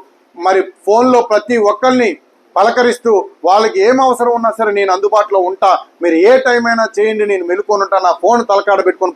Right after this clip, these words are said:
పడుకుంటా అని చెప్పేసి ఆయన ప్రతి ఒక్క కార్యకర్తకి, ప్ర-, మా మండల ప్రజలందరికీ భరోసా ఇవ్వడం జరిగింది. ఆయన కలెక్టర్ని, మరి ప్రతి ఒక్క కలెక్టర్ని కావచ్చు, అధికారులను కావచ్చు, అప్రమత్తం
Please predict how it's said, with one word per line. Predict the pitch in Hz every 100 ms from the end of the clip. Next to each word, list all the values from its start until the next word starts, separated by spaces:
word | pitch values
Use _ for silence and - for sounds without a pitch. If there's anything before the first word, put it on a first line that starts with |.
| 175
పడుకుంటా | 180 202 202 185
అని | 180
చెప్పేసి | 170 - 160 165
ఆయన | 165 165 135 - _ _
ప్రతి | 175 185 208
ఒక్క | 190
కార్యకర్తకి, | 180 175 202 220 208 208 185 190
ప్ర-, | 185 175 147 - -
మా | 175 185
మండల | 175 190
ప్రజలందరికీ | 208 175 165 180 180 160 147
భరోసా | 151 160 156
ఇవ్వడం | 147 147 139
జరిగింది. | 135 127 113 - _ -
ఆయన | 170 214
కలెక్టర్ని, | 208 196 233 - 269 262 240 190 - _ -
మరి | 196 208 156 - _
ప్రతి | 190 202 240
ఒక్క | 226 220
కలెక్టర్ని | 196 190 220 226 233 220
కావచ్చు, | 220 208 202
అధికారులను | 180 214 233 214 208
కావచ్చు, | 196 190 190
అప్రమత్తం | 151 214 233 233 240 220